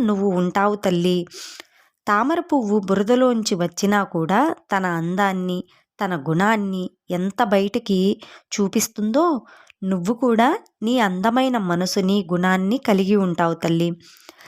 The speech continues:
తామర పువ్వు లక్ష్మీదేవికి ఎంత ప్రీతికరమైన పువ్వో, లక్ష్మీదేవి కొలువైన ఆ తామర పువ్వుని తాకావు కాబట్టి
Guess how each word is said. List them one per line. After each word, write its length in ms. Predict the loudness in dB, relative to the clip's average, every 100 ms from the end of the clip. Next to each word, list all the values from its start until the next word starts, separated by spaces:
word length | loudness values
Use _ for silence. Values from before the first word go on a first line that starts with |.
| -12 -2
తామర 320 | 0 2 0
పువ్వు 380 | 2 0 2 2
లక్ష్మీదేవికి 1040 | 2 2 0 0 2 2 0 0 0 0 0
ఎంత 400 | 0 0 -2 -2
ప్రీతికరమైన 840 | -4 0 0 0 2 2 2 0 -2
పువ్వో, 560 | -4 -6 -2 0 0 -2 -16 -20 -14 -10
లక్ష్మీదేవి 640 | -8 0 2 4 2 2
కొలువైన 540 | 0 0 2 2 2 2
ఆ 240 | 0 -2
తామర 420 | -2 0 2 2
పువ్వుని 600 | 0 -2 0 0 2 0 -4 _ -8
తాకావు 440 | -6 -2 0 0
కాబట్టి 760 | 0 0 2 0 0 2 2